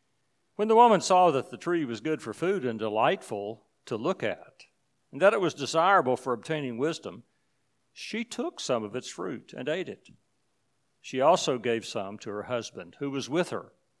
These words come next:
and he ate it. Then the eyes of both of them were opened, and they knew they were naked. So they sewed fig leaves together and made loincloths for themselves.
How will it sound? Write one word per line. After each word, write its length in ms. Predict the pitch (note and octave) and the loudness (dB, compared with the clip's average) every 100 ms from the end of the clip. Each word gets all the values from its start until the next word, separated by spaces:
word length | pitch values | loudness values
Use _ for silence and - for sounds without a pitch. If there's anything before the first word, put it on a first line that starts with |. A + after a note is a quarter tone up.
| _ _ | _ _
and 140 | A2+ A2 | -14 -8
he 180 | F#3+ | -6
ate 220 | F#3 G2 F2 | -6 -8 -10
it. 180 | - - _ _ _ _ _ _ _ _ _ _ | -20 -20 _ _ _ _ _ _ _ _ _ _
Then 160 | A2+ A2 | -6 -2
the 140 | A2 | 2
eyes 480 | B2 C3+ F#3 G3 - | 6 8 8 4 -2
of 220 | C3+ G#2 | -4 -2
both 280 | C3+ F#3+ F3+ | 0 0 -2
of 120 | A#2+ | -6
them 240 | A2 B2+ | -4 -4
were 160 | B2 B2+ | -4 -4
opened, 500 | C#3 D3+ - G2 A#2 | -4 -6 -8 -14 -10
and 180 | C3+ B2 | -8 -4
they 140 | C3 | -4
knew 640 | B2+ E3 A3 B2 A2 C3 B2 | -4 -4 -4 -4 -6 -10 -8
they 120 | B2+ | -6
were 160 | B2+ A#2 | -6 -6
naked. 380 | B2 C#3+ - - _ _ _ _ _ _ _ _ | -4 -6 -6 -20 _ _ _ _ _ _ _ _
So 200 | - D3 | -8 -4
they 160 | B2+ C#3 | 0 -2
sewed 320 | C3 E3 D#3+ | -2 -2 -2
fig 280 | - G3+ E3+ | -2 -4 -2
leaves 280 | C3 A#2 - | -4 -4 -6
together 540 | B2 G2 G2 F#2+ A2 _ _ _ _ | -10 -6 -6 -6 -8 _ _ _ _
and 160 | A#2 A2 | -10 -4
made 260 | B2 A2+ | -4 -4
loincloths 1120 | A#2 C#3 D3 A2+ - B2+ G2+ G2+ G2 A2 - - _ - | -4 -2 -2 -6 -6 -4 -2 -4 -8 -10 -12 -12 _ -10
for 120 | G#2 | -10
themselves. 800 | G2 F#2 - G#2+ G2+ G#2+ - | -10 -12 -8 -8 -10 -18 -20